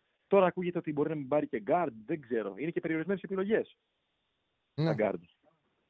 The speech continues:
Speaker 1: Δηλαδή, εσύ ποιο παίκτη θα έβλεπες εκεί πέρα;
Speaker 2: Ξέρω, τώρα είναι, κοίταξε το μπάσκετ νωρίς ακόμα. Γιατί νομίζω ότι εγώ έβλεπα μπάσκετ τα τελευταία χρόνια; Δεν έβλεπα. Φέτος που θα έχει ανταγωνισμό,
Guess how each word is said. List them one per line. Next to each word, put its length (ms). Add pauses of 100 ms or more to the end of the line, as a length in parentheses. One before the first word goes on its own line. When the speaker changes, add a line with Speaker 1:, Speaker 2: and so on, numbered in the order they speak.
(1000)
Speaker 1:
Δηλαδή, 280
εσύ 140
ποιο 140
παίκτη 200
θα 80
έβλεπες 300
εκεί 100
πέρα; 340 (360)
Speaker 2:
Ξέρω, 300
τώρα 280
είναι, 360
κοίταξε 360
το 80
μπάσκετ 340
νωρίς 200
ακόμα. 280
Γιατί 180
νομίζω 280
ότι 100
εγώ 100
έβλεπα 220
μπάσκετ 260
τα 60
τελευταία 300
χρόνια; 220
Δεν 100
έβλεπα. 260
Φέτος 240
που 80
θα 60
έχει 120
ανταγωνισμό, 560